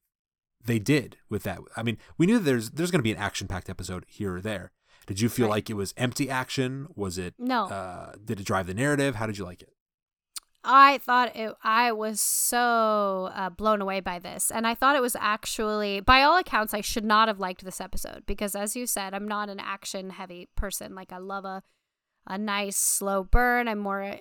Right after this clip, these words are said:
Speaker 2: uh, concerned with the characters. Um, Tolkien himself wasn't very into battle scenes. But I thought that this episode was so artfully done. And I double-checked. So this was Char-, this was a different director. This was Charlotte Branstrom,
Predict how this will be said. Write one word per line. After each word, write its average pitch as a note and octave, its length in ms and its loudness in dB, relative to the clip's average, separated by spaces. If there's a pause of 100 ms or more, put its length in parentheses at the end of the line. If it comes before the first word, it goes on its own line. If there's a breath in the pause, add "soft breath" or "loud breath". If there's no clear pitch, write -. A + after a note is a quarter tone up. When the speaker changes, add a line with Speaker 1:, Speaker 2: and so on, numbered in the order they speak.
(240)
Speaker 2:
uh, G3 180 -4
concerned G3 400 -8
with F3+ 100 -14
the G#3 60 -16
characters. A#3+ 1080 -2
Um, F3+ 480 -2
Tolkien G3+ 380 -6
himself A3 560 0
wasn't G#3+ 420 -4 (100)
very G#3 380 -2
into G3+ 220 -6
battle G3 320 0
scenes. F#3+ 640 -4 (360 soft breath)
But A#3 300 8
I A#3+ 160 -2
thought C#4 380 -6
that A3+ 220 -4
this B3 260 -2
episode G3+ 480 0
was F#3 120 -4
so B3 460 2
artfully G#3 600 -4
done. F3 460 -4 (420)
And G#3 180 -4
I G#3 100 0
double-checked. C4 880 0
So G3+ 360 0
this A#3+ 260 -2
was B3 440 0
Char-, A3 380 0
this A3 200 -8
was A3+ 140 -6
a A3 40 -8
different G#3 340 -6
director. F#3 360 -10
This - 220 -6
was G#3+ 80 -4
Charlotte G3+ 480 -2
Branstrom, F#3 760 -4